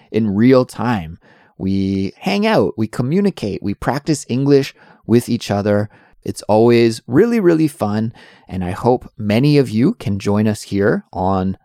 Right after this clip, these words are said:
the final day of this month, May thirty-first. Now, to participate in the live stream, you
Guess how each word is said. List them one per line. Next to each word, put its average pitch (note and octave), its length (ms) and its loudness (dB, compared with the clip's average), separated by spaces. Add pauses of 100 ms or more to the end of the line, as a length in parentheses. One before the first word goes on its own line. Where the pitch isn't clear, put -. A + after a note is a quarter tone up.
the - 80 -8
final A#2+ 440 -2
day G2+ 320 -2
of F#2+ 120 -10
this G2 200 -8
month, E2+ 360 -12
May G2 220 -2
thirty-first. - 920 -6 (680)
Now, G3 100 0
to G3+ 140 -4
participate G3 720 0
in F3 160 0
the F#3+ 80 2
live C3 320 2
stream, C3+ 340 0
you G2+ 160 0